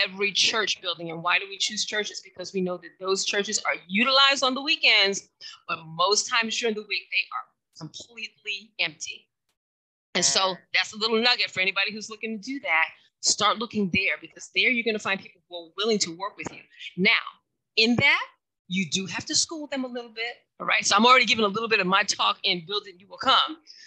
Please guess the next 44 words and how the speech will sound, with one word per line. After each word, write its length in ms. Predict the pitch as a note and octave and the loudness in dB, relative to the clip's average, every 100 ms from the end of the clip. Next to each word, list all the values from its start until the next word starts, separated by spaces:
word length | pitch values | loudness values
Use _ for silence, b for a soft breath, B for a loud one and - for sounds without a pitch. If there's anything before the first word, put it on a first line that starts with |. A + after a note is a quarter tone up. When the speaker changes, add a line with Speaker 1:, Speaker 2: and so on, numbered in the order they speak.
| B F#3 | B -4
Speaker 1:
but 240 | E3+ F#3+ F#3 | 2 2 4
you 100 | G#3 | 2
do 140 | A3+ | 2
have 180 | A3+ A3 | 0 -2
to 80 | A3 | -2
teach 320 | - F3+ - | 0 0 0
them. 360 | F3 E3 D#3+ - | 0 -2 -4 -10
Sometimes 520 | - F#3 G#3 G#3+ F#3+ | -6 -6 -4 -4 -6
people 280 | - - F#3 | -12 -8 0
need 160 | F#3+ | 0
to 100 | F3 F3+ | 0 -2
understand. 640 | E3+ - G#3 G3+ A#2 C#3 _ _ _ _ _ - | 0 -2 -2 -6 -6 -12 _ _ _ _ _ -6
They 120 | A3 | -6
think 380 | - C#4+ G#3 D#3+ | -2 0 0 2
there's 200 | F#3+ F#3+ | 0 0
this 260 | G3+ - - _ _ | 0 -2 -4 _ _
image 360 | C4+ C#4+ C4+ - G3+ | 2 4 4 2 0
out 100 | F#3 F#3 | -2 -4
there 120 | F3 | -6
of 60 | D#3+ - | -6 -4
homeschoolers 640 | B3+ A#3+ - B3 A#3+ G3 | -2 -2 -4 -4 -6 -2
being 260 | F#3+ F3 E3+ | -2 -2 -4
completely 640 | - E3+ _ - D4 C4+ C4+ B3+ | -8 -10 _ -18 -16 -12 -6 2
well-to-do 920 | B3 B3 A3+ G#3 A#3+ A#3+ A#3+ A#3+ A#3 _ B B | 4 4 0 -4 0 2 2 -2 -6 _ B B
because, 400 | D#3+ E3+ F3+ G3+ | -8 -4 -2 -2
you 80 | F#3+ | 0
know, 240 | F3 D#3+ - | 0 -2 0
they, 140 | G3+ G#3+ - | 2 2 -2
you 140 | G3+ | -2
know, 100 | F3+ D3 _ | 0 -2 _
dad 380 | G3+ G#3+ A3+ A3+ | 0 2 0 -2
works 380 | A#3+ A#3+ A#3+ A3+ | 0 0 0 -4
and 80 | F3 | -10
the 60 | |
mom's 320 | F3 G#3 A3+ A3+ | -8 -6 -6 -8
at 80 | |
home, 140 | G#3+ A3+ | -8 -6
so 120 | G3 | -4
they 80 | G#3 | -2
must 180 | A3 G#3 | -2 -2
be 100 | F3 | -2
swimming 420 | - A#3+ A3+ A3 | -2 -2 -2 0
in 160 | G#3+ | 0
money. 420 | G#3 G#3 G#3 G3+ | -2 0 0 -2